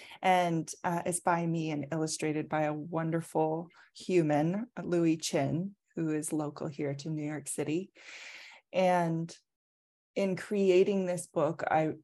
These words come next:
really had little Kelsey and, um, a lot of my clients in mind, a lot of my kid clients in mind. And in fact, the book was born out of working with one of my kid clients who had taken on the weight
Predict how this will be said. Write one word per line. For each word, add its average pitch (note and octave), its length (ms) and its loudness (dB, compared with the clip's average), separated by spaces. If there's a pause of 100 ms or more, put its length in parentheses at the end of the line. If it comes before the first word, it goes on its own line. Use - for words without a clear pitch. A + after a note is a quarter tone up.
(140)
really F#3 420 6
had D#3+ 460 4
little F3 280 4
Kelsey D#3 880 0
and, E3+ 580 0 (440)
um, D#3+ 360 0 (600)
a F3+ 40 8
lot E3 280 6
of D#3 120 -2
my E3 160 -2
clients D3 640 0
in D#3+ 260 0
mind, C#3+ 460 0
a E3+ 80 -4
lot D#3+ 180 -4
of D#3 80 -4
my D#3 300 -6
kid D3 260 -4
clients D3+ 560 -4
in D#3 220 -4
mind. D3+ 480 -6 (240)
And F3+ 140 6
in E3+ 100 2
fact, E3+ 400 2
the F3 100 2
book E3+ 300 2
was E3 160 0
born F3 500 4
out D#3+ 220 0
of D#3 160 -6
working D3+ 460 -2
with D3 260 -6
one D#3 100 -2
of D3+ 120 -6
my D#3 160 -4
kid D#3 280 -6
clients D#3 720 -4
who E3 380 4
had D#3+ 260 0
taken D#3+ 320 -2
on D3 160 -2
the D3 80 -6
weight D3 320 -2